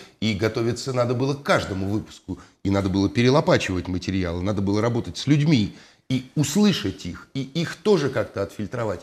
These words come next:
Это создавало определённый багаж. Мы вошли в ситуацию молодых политиков новой России,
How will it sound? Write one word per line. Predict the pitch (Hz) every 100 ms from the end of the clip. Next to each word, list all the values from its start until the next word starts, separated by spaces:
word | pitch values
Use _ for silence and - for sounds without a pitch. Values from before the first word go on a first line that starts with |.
| - _ -
Это | 160 180
создавало | 170 147 151 156
определённый | 131 123 120 113 110
багаж. | 110 101 82 - _ _ _ _ _ -
Мы | 156
вошли | 165 160 170 147
в |
ситуацию | - 147 160 160 135 - - 95
молодых | 98 120 123 127 120 -
политиков | 110 123 110 98 82 85 - _ -
новой | 113 123 98 87
России, | 92 95 - 185 156 95